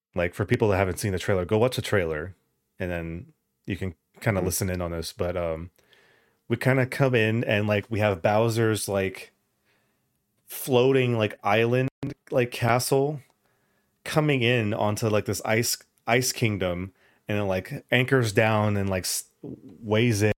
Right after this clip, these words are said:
Speaker 1: and then pretty much comes to the Penguin Kingdom. The penguins come out and they launch their atta-, like, counterattack.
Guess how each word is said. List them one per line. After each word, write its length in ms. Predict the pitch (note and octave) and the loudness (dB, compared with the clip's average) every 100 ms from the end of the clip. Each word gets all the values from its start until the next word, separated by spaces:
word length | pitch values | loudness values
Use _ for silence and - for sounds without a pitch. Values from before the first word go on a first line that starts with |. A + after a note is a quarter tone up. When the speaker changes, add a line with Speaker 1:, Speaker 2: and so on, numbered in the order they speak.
| - | 0
Speaker 1:
and 360 | F#2 - G2+ | -2 0 0
then 140 | G2 F#2+ | 0 -2
pretty 280 | - B2 B2 | 0 0 2
much 480 | A2+ G#2+ - - - _ _ _ _ _ _ _ - | 0 -2 -2 -8 -10 _ _ _ _ _ _ _ -10
comes 480 | - C#3 C#3 A2+ - | 0 2 2 -2 -4
to 320 | - C3+ A2 - D3 | 0 0 0 -14 -10
the 120 | B2 | -4
Penguin 480 | A2+ - C3+ B2+ B2 | -2 2 2 2 0
Kingdom. 340 | A#2+ A#2+ A#2 G#2+ | 2 0 0 -2
The 60 | |
penguins 440 | - A#2+ B2+ A#2+ - | 0 0 2 0 -2
come 260 | - G#2+ | -2 0
out 240 | A2 G2+ G#2 | 4 2 2
and 140 | G#2+ | 0
they 100 | G2 | 0
launch 360 | G2 G2+ A#2 - | 0 2 0 2
their 160 | A#2 G2 | 2 2
atta-, 300 | - B2 - | 0 -2 -2
like, 180 | F#2+ - | -6 -4
counterattack. 880 | - A2 A2+ G2+ - G2 F2+ F2+ | 0 2 4 2 2 0 -2 -8